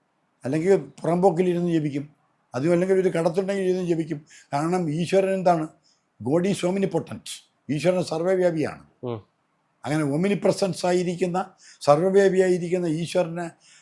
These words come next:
Speaker 1: ജപിക്കാൻ നമുക്ക് ഏതെങ്കിലും ഒരു പ്രത്യേക സ്ഥലം വേണോ?
Speaker 2: വേണ്ട.
Speaker 1: വേണ്ട. അങ്ങനെ ചെയ്യും. അതുകൊണ്ട് ഇതെല്ലാം കാണിക്കുന്നത് എന്താണ്? അജ്ഞത, due to ignorance. അജ്ഞത മൂലമാണ് മനുഷ്യൻ ഈ കാണിക്കുന്ന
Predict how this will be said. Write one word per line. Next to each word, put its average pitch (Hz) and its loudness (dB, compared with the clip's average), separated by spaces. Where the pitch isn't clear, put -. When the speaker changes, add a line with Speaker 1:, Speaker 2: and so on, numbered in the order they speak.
Speaker 1:
ജപിക്കാൻ 160 0
നമുക്ക് 165 0
ഏതെങ്കിലും 170 2
ഒരു 160 -2
പ്രത്യേക 165 -4
സ്ഥലം 156 -4
വേണോ? 80 -10
Speaker 2:
വേണ്ട. 117 -8
Speaker 1:
വേണ്ട. 147 0
അങ്ങനെ 196 0
ചെയ്യും. 156 0
അതുകൊണ്ട് 156 0
ഇതെല്ലാം 190 0
കാണിക്കുന്നത് 196 -2
എന്താണ്? 175 -2
അജ്ഞത, 120 -2
due 147 0
to 143 -2
ignorance. 113 -6
അജ്ഞത 214 2
മൂലമാണ് 190 4
മനുഷ്യൻ 151 -2
ഈ 156 0
കാണിക്കുന്ന 143 -6